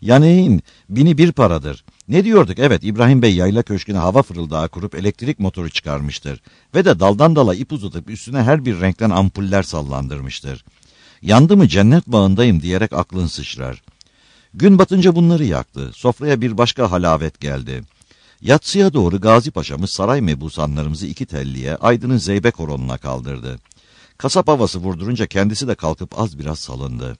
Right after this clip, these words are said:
Ardından bunları eşleyip güreşe saldı. Yenene "Aferin." deyip yenileni "Tüh yüzüne, kalıbının adamı değil misin, yazık." diyerek şakadan azarladı.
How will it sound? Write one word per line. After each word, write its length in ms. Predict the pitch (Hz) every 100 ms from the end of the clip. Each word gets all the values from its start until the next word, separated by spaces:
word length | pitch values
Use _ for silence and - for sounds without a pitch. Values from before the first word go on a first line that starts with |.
| _ _ _ _ _ -
Ardından 540 | 143 165 196 196 170
bunları 300 | 165 151 147
eşleyip 460 | 113 117 - 107 -
güreşe 320 | 92 80 82
saldı. 500 | 69 65 64 58 62 - _ _ _ _
Yenene 400 | - 117 147 156
"Aferin." 540 | - 151 170 101 82
deyip 240 | 76 92 82
yenileni 400 | 95 110 117 120
"Tüh 300 | - 196 113
yüzüne, 360 | 220 80 80
kalıbının 400 | 73 117 131 139
adamı 320 | 127 117 123 107
değil 200 | 113 123
misin, 240 | 135 85
yazık." 340 | 85 98 -
diyerek 300 | 87 82 78 -
şakadan 440 | - 95 85 78
azarladı. 600 | 69 65 64 58 58 65